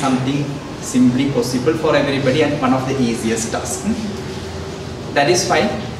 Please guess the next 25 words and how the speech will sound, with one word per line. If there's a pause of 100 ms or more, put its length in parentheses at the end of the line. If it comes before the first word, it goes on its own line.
(600)
next
year (240)
and
this (140)
year (180)
we (100)
have
seen (560)
all
the (120)
three (120)
are (120)
from
the (120)
beginning (180)
associated
with (140)
Academy
of
Civil
Services
from
the
prelims,
mains,